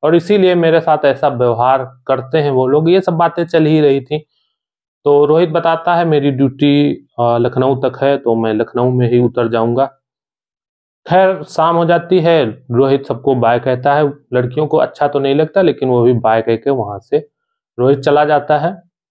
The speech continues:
लखनऊ में उतर जाता है। लड़कियां भी खाना खा चुकी थी, नाश्ता वास्ता, चाय वगैरह हो गई थी। अब रात हो चुकी थी, गाड़ी जो है वो रात में ही क्रॉस कर गई झांसी। जब झांसी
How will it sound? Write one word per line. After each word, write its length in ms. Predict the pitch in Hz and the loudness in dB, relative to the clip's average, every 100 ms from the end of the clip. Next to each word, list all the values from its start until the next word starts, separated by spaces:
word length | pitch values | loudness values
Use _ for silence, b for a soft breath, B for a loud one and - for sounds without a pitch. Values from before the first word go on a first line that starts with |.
| - | -6
लखनऊ 320 | 123 127 127 | -4 -2 -2
में 120 | 131 | 0
उतर 300 | 127 123 131 | 0 0 0
जाता 300 | 135 131 131 | 0 0 -2
है। 220 | 135 147 _ _ _ _ _ 151 | -4 -6 _ _ _ _ _ 0
लड़कियां 400 | 170 190 233 226 | 0 2 0 2
भी 300 | 202 220 220 | 2 2 0
खाना 360 | 160 160 180 | -2 -2 -2
खा 240 | 175 156 151 | -2 -2 -2
चुकी 300 | 147 156 147 | -2 -2 -2
थी, 220 | - 160 | -2 -2
नाश्ता 320 | 143 127 135 | -2 -2 -2
वास्ता, 240 | 131 135 | -2 -2
चाय 280 | 127 127 123 | -4 0 0
वगैरह 300 | 127 127 127 | 2 0 0
हो 220 | 123 120 | 0 -2
गई 140 | 113 117 | -2 -2
थी। 300 | - 147 - _ _ _ _ - | -2 -10 -12 _ _ _ _ -4
अब 240 | 160 170 151 110 - _ _ _ _ _ _ _ _ _ - | -2 0 0 0 -4 _ _ _ _ _ _ _ _ _ -12
रात 400 | 113 139 180 180 | -2 0 0 0
हो 80 | 160 | -4
चुकी 320 | 147 135 151 | -4 -4 -2
थी, 440 | 147 160 156 160 _ _ - | -2 -2 -2 -4 _ _ -8
गाड़ी 420 | 117 123 135 151 | -2 0 2 0
जो 140 | 139 135 | 0 0
है 180 | 131 | 0
वो 500 | 131 127 131 131 - b b b _ _ 120 | 0 2 2 2 -2 b b b _ _ -2
रात 320 | 143 156 156 | 0 0 0
में 160 | 156 | 0
ही 160 | 143 151 | 0 0
क्रॉस 340 | 147 139 143 | 0 0 0
कर 160 | - 143 | -2 0
गई 180 | 131 131 | 2 0
झांसी। 560 | 120 - 139 135 151 | -2 -4 -6 -2 -2
जब 180 | 139 135 | 0 -2
झांसी 800 | 127 156 156 - 185 185 175 - | -2 -2 -2 0 2 2 -2 -10